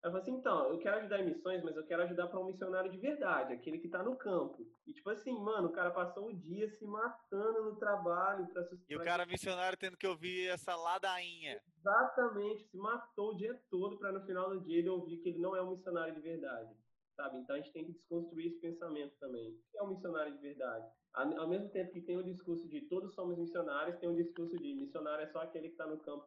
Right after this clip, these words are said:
Speaker 1: evangelizando aquele que não é cristão." Cara,
Speaker 2: Sim,
Speaker 1: missionário,
Speaker 2: exatamente.
Speaker 1: mano, tem muita gente que serve em base missionária, às vezes pra limpar um banheiro, às vezes. Então a gente
Speaker 2: Uhum.
Speaker 1: precisa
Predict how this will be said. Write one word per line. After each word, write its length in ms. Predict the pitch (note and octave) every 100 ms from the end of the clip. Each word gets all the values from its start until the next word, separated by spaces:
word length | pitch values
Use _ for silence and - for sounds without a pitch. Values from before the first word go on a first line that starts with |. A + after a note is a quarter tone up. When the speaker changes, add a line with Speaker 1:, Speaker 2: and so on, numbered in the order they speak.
| -
Speaker 1:
evangelizando 680 | D3 D#3 D#3+ D#3 D3+ C#3+ D3
aquele 280 | D3 C#3+ C#3
que 100 | D3
não 140 | C#3+
é 60 | C#3+
cristão." 360 | D3 - - - - _ _
Cara, 300 | F#3 E3+ B2+
Speaker 2:
Sim, 60 | C#3
Speaker 1:
missionário, 520 | - D#3 D3+ D#3+ E3
Speaker 2:
exatamente. 560 | - A#2+ G#2+ G2 - -
Speaker 1:
mano, 200 | E3 D#3
tem 120 | D#3
muita 280 | D#3 F3 F3+
gente 220 | D#3+ D#3
que 100 | -
serve 300 | E3 D3 D3
em 40 | C#3+
base 260 | C#3+ C#3
missionária, 480 | C#3 - C3 C3+ C#3+
às 60 | C#3
vezes 260 | C#3+ C#3+ -
pra 140 | D3
limpar 340 | D3 C#3+ D3 C#3+
um 120 | D#3
banheiro, 480 | D#3 C#3 C3+ C#3+ C3+
às 140 | B2+
vezes. 160 | C3 C#3 _ -
Então 200 | B2+ C#3
a 40 | C#3+
gente 200 | C#3+ D#3
Speaker 2:
Uhum. 60 |
Speaker 1:
precisa 260 | - -